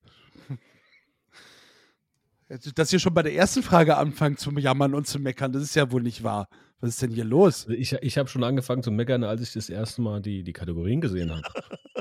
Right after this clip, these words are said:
Speaker 2: <laughs>
Speaker 1: Sehr schön. Du hast, das war allerdings offline. Das, da darfst du das. <laughs> Sehr schön. Leider, äh, keine, keine Punkte geholt, mein lieber Ben.
Speaker 2: Schade.
Speaker 1: Ja, also zumindest bei der ersten Frage nicht.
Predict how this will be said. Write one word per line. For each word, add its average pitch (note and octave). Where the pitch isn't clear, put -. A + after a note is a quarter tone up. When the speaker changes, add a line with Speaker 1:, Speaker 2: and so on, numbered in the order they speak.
Speaker 2:
<laughs> -
Speaker 1:
Sehr E4
schön. A#2+
Du C#3
hast, G#3
das G#3
war A#3
allerdings G#3+
offline. A#2+
Das, F#3+
da A3+
darfst -
du -
das. -
<laughs> -
Sehr F3+
schön. C#3
Leider, G#3+
äh, F#3
keine, G#3+
keine G#3
Punkte G3+
geholt, A2+
mein A#2
lieber A2+
Ben. A2
Speaker 2:
Schade. E2
Speaker 1:
Ja, A#2+
also C#3
zumindest C#3
bei B2
der A#2
ersten A2+
Frage G#2+
nicht. G#2+